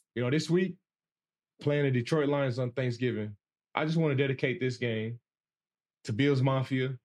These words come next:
the city of Orchard Park, and the city of Buffalo and Western New York, man, for, you know, really helping us out, a football team. Like,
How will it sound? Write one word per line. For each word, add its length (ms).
the 60
city 280
of 120
Orchard 360
Park, 340
and 340
the 60
city 280
of 140
Buffalo 520
and 180
Western 300
New 40
York, 380
man, 340
for, 360
you 80
know, 80
really 320
helping 340
us 220
out, 240
a 60
football 420
team. 460
Like, 320